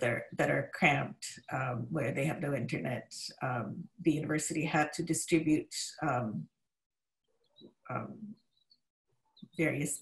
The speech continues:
instruments of learning. Um, the New York Public Schools the same way. Uh, the New York Public Schools also became, uh, the places where, um, students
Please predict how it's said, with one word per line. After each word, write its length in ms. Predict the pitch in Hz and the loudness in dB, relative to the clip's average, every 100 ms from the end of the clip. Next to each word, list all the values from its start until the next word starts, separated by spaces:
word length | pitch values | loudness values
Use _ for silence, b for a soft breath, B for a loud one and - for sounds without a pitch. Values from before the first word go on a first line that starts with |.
| 190 | 2
instruments 460 | - - 170 160 165 | 2 2 2 2 -2
of 60 | 165 165 | 4 6
learning. 340 | 175 175 170 180 - B B B B 160 | 8 8 6 2 -4 B B B B 4
Um, 220 | 151 143 - 170 - - - | 6 6 2 -2 -4 -14 0
the 80 | 160 | 4
New 80 | 165 151 | 6 4
York 120 | - 165 | 4 4
Public 200 | 165 - - | 4 2 -2
Schools 300 | 170 147 - | 0 0 -2
the 160 | 143 - | -4 -2
same 160 | 147 135 147 | 0 0 0
way. 140 | 143 143 160 - b b b b 160 | 2 2 0 -4 b b b b 2
Uh, 160 | 156 135 - | 4 4 2
the 80 | 170 | 4
New 100 | 170 | 6
York 120 | 160 190 | 6 4
Public 200 | 175 170 - | 4 4 4
Schools 240 | 190 185 175 | 4 6 6
also 200 | 175 170 170 | 6 6 4
became, 360 | - 185 160 151 131 - | 6 8 8 6 2 4
uh, 160 | 151 139 160 | 6 6 4
the 80 | - | 4
places 380 | 170 160 - 147 160 139 | 8 8 8 4 4 6
where, 280 | 143 135 131 - - 147 | 8 8 8 4 2 4
um, 180 | 123 113 - - | 6 4 -2 6
students 400 | 175 175 185 | 10 10 10